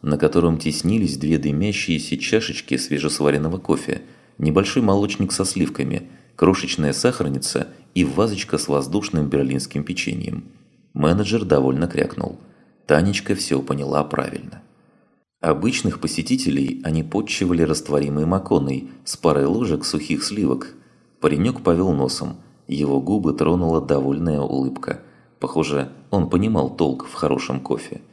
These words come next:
Танечка грациозно опустила поднос, изящно вильнув туго обтянутой брючками крепкой попкой, и наклонилась над столиком, представив на обозрение столь важному для руководства клиенту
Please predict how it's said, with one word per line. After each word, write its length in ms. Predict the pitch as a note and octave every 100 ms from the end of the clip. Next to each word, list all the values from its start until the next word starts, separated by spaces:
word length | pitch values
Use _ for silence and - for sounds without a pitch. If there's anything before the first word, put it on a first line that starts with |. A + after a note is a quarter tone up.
| _ _ _ _ _ _ _
Танечка 500 | G#2 C3 B2 - A2
грациозно 720 | F#2+ F#2+ - G2 G2 F2 E2+
опустила 440 | E2 D#2+ - D#2
поднос, 600 | D2 F#2 F2+ C#2 - - - - -
изящно 480 | D2+ F#2+ A2 -
вильнув 440 | E2+ E2 E2 F#2+ -
туго 260 | - E2 D#2+
обтянутой 640 | D#2+ - F2 D#2+ D2 D2+
брючками 500 | D2+ D#2 - D2 C#2
крепкой 420 | - D2+ - D2+
попкой, 560 | - G#2+ F#2+ D2+ C2 - - - -
и 100 | E2
наклонилась 560 | F#2+ G#2 B2 C3 G2+
над 140 | G2+ F2+
столиком, 640 | - G#2+ F2+ - C#2 C2 - -
представив 540 | - D#2+ - A#2 F#2+ F#2
на 140 | F2
обозрение 640 | D#2 D#2+ D2 G2 G#2 E2
столь 240 | D2 D#2+ D2
важному 480 | D#2+ G2 D#2 D2 C#2+
для 180 | D2+
руководства 600 | D2 C#2+ D2+ D#2 - -
клиенту 680 | C2 D2 D2 A#2 A2 D2 B1+